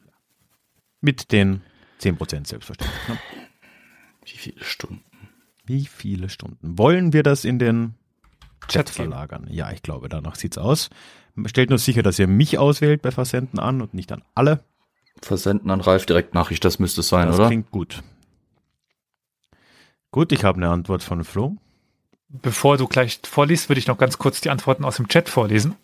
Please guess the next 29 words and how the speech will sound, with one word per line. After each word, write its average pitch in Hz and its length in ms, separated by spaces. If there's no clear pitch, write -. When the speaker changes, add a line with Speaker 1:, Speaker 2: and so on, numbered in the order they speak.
Speaker 1:
Ja. 85 460
Speaker 3:
Wenn 120 140
du 135 80
alle 113 160
hast, 123 240
sag 117 180
kurz 135 200
Speaker 1:
Äh, - 20
Speaker 3:
Bescheid. 135 440
Speaker 1:
also 117 180
ich 147 180
habe 123 220
beide 120 240
Antworten. 117 420
Dann 101 160
Speaker 3:
Gut, 120 120
Speaker 1:
bitte. - 160
Speaker 3:
also 139 140
wir 131 100
haben 156 280
zum - 140
Beispiel 135 280
die 139 80
hundertzwölf 131 640
Stunden 160 640
und 131 180
die 147 60
achtundvierzig 123 640
Stunden. 113 460